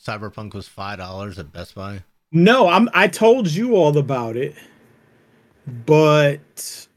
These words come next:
Speaker 2: um,
Speaker 1: I told you what happened, right? I had
Speaker 2: Yeah.
Speaker 1: <laughs> I had a ten dollar, uh, reward certificate, and it wouldn't let me use it because it was more than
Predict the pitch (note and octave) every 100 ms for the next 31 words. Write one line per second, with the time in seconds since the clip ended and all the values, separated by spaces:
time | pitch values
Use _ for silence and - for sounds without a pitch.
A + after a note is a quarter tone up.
0 | _ C#3 C#3 C3 B2+ B2 A#2+ A#2+ A#2+ A#2
1 | C#3 C3+ A#2 A2 A2+ - F#2+ F#2 G#2+ F#2
2 | G2 G#2 G2+ F2 - _ _ _ _ -
3 | B2+ - - E3 E3 B2+ - - B2 C3
4 | - A#2 - _ C#3+ B2 - A#2 A#2+ G#2+
5 | G2+ G#2 G2+ G2 - _ _ _ _ _
6 | G#2 F#2 F#2 F2 E2+ G2+ G#2 G#2 A#2 A#2
7 | C3 A#2 B2+ B2+ C3+ D#3 E3+ _ _ _
8 | _ _ _ _ _ - G#2 G2 F#2+ -
9 | G#2 A#2+ A2+ A#2+ A#2 G#2+ G#2 A2+ C3+ A#2+
10 | A2 - F2+ - G2+ G2 F#2 F2+ _ _
11 | _ _ _ _ _ _ _ G2+ G2 F#2+
12 | F#2+ G2 G2+ F#2+ F#2 F2